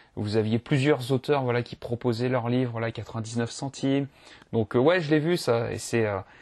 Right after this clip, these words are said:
c'est très intéressant. Ouais, je, je trouvais ça vraiment très, très intéressant, très intelligent. C'est, euh, en plus, je trouve que c'est une forme de partenariat. Voilà, c'est, euh, c'est un lancement orchestré, mais, euh, qui fonctionne bien.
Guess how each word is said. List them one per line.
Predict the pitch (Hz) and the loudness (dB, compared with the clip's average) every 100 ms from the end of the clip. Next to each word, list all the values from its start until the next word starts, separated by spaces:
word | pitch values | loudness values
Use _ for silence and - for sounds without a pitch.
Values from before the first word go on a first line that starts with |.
| - - _ | -20 -20 _
c'est | - 92 - | -8 -8 -4
très | - 175 160 | 0 2 2
intéressant. | 156 156 151 143 147 139 | 0 0 0 -2 -8 -10
Ouais, | 101 | -10
je, | 98 95 87 | -8 -8 -8
je | 101 | -12
trouvais | - 113 | -2 0
ça | 113 - 127 | 0 0 -2
vraiment | 113 113 117 113 _ | 0 -4 -4 -6 _
très, | - 151 156 147 135 127 123 - _ | -2 2 4 4 4 4 2 -2 _
très | - 139 | -6 -2
intéressant, | 131 131 131 131 | -2 -2 -6 -10
très | - 117 | -6 -2
intelligent. | 123 120 135 135 139 139 139 _ - - _ _ _ | 0 2 2 2 2 0 -2 _ -20 -20 _ _ _
C'est, | - - 117 117 | -16 -2 4 6
euh, | 113 110 110 110 - - - _ _ | 6 4 2 -2 -6 -14 -20 _ _
en | 131 | 0
plus, | 117 180 | 2 2
je | - | 0
trouve | - | 0
que | 175 | 0
c'est | - | 2
une | 139 | 2
forme | - 160 | 2 0
de | 143 | 2
partenariat. | 127 - 131 - 139 135 135 147 151 147 | 2 0 -2 0 2 2 2 2 4 2
Voilà, | 127 127 131 139 | 2 0 0 0
c'est, | - 127 117 | 0 2 4
euh, | 117 - - - _ | 4 0 -16 -20 _
c'est | - - | -8 2
un | 135 | 4
lancement | 147 156 - 180 | 4 2 4 2
orchestré, | 165 - 165 - - 202 | 2 2 0 2 2 4
mais, | 185 156 | 4 4
euh, | 147 135 131 127 127 | 4 6 6 6 4
qui | 127 131 | 2 -2
fonctionne | 143 131 147 147 | 0 2 2 2
bien. | 131 170 170 | 2 2 0